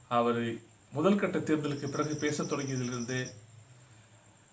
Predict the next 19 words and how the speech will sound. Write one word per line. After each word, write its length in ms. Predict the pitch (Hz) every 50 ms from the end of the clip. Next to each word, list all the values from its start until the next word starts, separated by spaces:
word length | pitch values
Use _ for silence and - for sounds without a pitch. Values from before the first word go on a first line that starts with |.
| - - - -
இந்த 220 | 131 127 123 120 123
மா-, 300 | 120 123 131 139 147 147
நாட்டு 300 | - 156 156 160 - -
மக்கள் 320 | 156 143 131 - - 135 127
அனைத்தையும் 400 | 127 131 135 131 151 156 151 139
பார்த்து 300 | 135 135 139 135 - 143
கொண்டு 240 | - 143 131 127 110
தான் 240 | 113 131 127 123
இருக்கிறார்கள். 500 | 117 117 - - 123 120 110 107 117 113 - - - - - -
நிச்சயமாக 600 | 127 135 - - - 156 156 151 151 151 151 147
அவர்கள் 400 | 143 127 120 110 107 123 127 127 127 - - - - - - - - - - - - - - - - -
மீண்டும் 440 | 139 156 175 180 175 170 165 151
ஒரு 220 | 139 139 135 135 131
முறை 360 | 127 127 131 135 135 143 -
இவரை 260 | 135 131 131 135 127
தேர்ந்தெடுக்க 480 | 131 147 143 143 151 143 147 143 - 143
வேண்டும் 240 | 135 135 135 143 127
என்ற 280 | 120 110 113 113 117
ஒரு 380 | 113 110 110 104 104 107 107